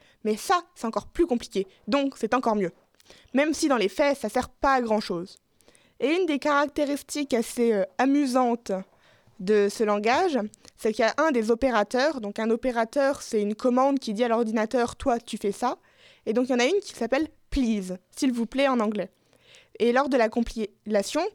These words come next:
donc c'est quand la ma-, le code est rendu compréhensible pour la machine, le logiciel qui compile le code, s'il n'y a pas assez de please dans le programme,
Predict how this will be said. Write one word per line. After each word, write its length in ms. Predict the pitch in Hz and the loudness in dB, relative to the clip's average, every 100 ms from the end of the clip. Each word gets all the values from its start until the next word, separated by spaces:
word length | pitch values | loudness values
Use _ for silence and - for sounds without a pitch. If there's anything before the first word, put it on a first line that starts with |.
| _ | _
donc 160 | - 226 | -6 -4
c'est 160 | - 247 | -2 0
quand 220 | 269 247 | 2 2
la 220 | 233 208 | 4 2
ma-, 300 | 226 220 208 | 2 2 2
le 160 | 220 214 | 2 2
code 380 | 294 285 247 226 | 2 2 2 0
est 120 | 214 | 0
rendu 260 | 220 233 | 0 0
compréhensible 840 | 254 277 - 269 254 - 285 247 214 | 0 -2 0 0 -2 -2 -2 0 0
pour 160 | 214 226 | 0 0
la 80 | |
machine, 640 | 208 190 - 294 392 311 214 - - - - - | 0 0 -2 -2 0 0 -2 -8 -20 -20 -18 -4
le 440 | 220 226 214 202 | 2 4 4 4
logiciel 580 | 208 262 277 277 330 330 | 2 0 -2 -2 0 0
qui 180 | 330 220 | -4 -6
compile 420 | - 269 302 285 | -4 -2 0 2
le 120 | 214 | 0
code, 460 | 214 277 359 320 214 - - | 0 0 2 0 -4 -6 -20
s'il 200 | - - | -14 -2
n'y 60 | 262 | 0
a 80 | 254 | 2
pas 160 | 302 | 2
assez 240 | 294 277 311 | 0 0 0
de 100 | 220 | 0
please 420 | 208 294 302 302 | 0 0 2 2
dans 100 | 226 | 2
le 80 | 214 | 0
programme, 720 | - 220 202 247 381 339 208 | 0 -2 0 0 2 0 -2